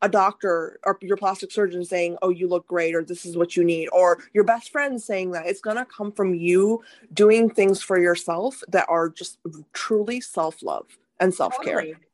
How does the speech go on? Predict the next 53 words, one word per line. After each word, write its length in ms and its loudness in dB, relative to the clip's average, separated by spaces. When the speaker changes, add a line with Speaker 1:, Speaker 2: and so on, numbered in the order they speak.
Speaker 2:
I 120 6
Speaker 1:
You 60 8
know? 180 6
Speaker 2:
totally 140 -4
agree. 220 -4
Yeah. 180 2
Speaker 1:
And, 200 4
and, 180 2
and 120 -4
that's 220 0
why 120 -4
I'm 100 -8
such 320 -8
an 100 -10
advocate 600 -6
for, 500 2
for 220 4
skincare. 640 -8
Like, 160 4
I, 280 4
I, 60 4
like, 180 2
I 120 0
have, 160 -4
I, 160 0
I, 40 -2
you 160 -4
will 100 -2
not 220 2
believe, 260 2
Allison, 300 -6
like, 180 -8
how 220 -4
much, 320 -6
like, 300 -6
like, 240 0
just, 280 -4
just 180 -4
controversy 720 2
and 100 2
just 240 -8
so 160 4
much, 280 -2
like, 280 0
you 60 -2
know, 280 0
questions 420 -6
I 80 0
get 240 -6
from 100 -8
my 80 -2
medical 320 -6
<laughs> 60 -8